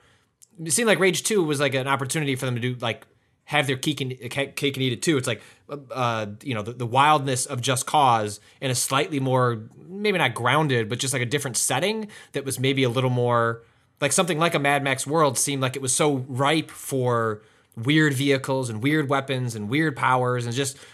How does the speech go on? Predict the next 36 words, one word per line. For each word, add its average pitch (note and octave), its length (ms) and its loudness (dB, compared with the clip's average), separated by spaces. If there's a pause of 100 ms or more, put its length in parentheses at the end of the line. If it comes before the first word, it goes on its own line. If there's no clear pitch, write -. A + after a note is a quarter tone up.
like, B2+ 220 -2
you D3+ 80 2
could, C3+ 240 -2 (160)
you C#3 280 -8
know, G#2+ 140 -4
you A#2+ 140 -8
could A#2+ 140 -8
paint F#3+ 240 2
with C3 100 -4
just B2+ 160 -4
the, B2+ 60 -4
the A#2 280 -8
biggest D3 400 0
brush B2+ 240 -4
possible. A2+ 580 -2 (400)
And C#3+ 80 -4
that's, - 220 -4
like, C#3+ 180 -2
a C3 40 -4
huge D3+ 260 -4
part D3 180 2
of B2+ 60 0
what B2+ 120 -4
makes B2+ 260 -4
Rage B2 240 -2
Two C3 160 -4
so B2 180 -2
confounding, A#2 760 -4 (360)
is B2+ 160 -4
that C#3+ 320 0 (580)
I F#3 80 4
don't F#3+ 200 2
know C#3 380 2
how B2+ 720 2 (120)
the B2 100 -2
marketing C#3 880 0